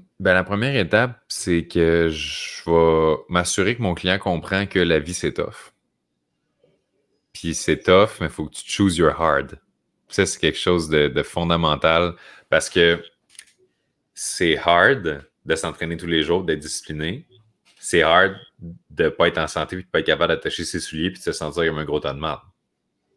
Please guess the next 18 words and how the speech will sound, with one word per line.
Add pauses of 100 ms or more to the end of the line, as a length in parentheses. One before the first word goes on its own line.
(840)
C'est
hard
de
persévérer
dans
ses
études,
de
graduer
au
bout
de
dix
ans
avec
son
doctorat,
whatever,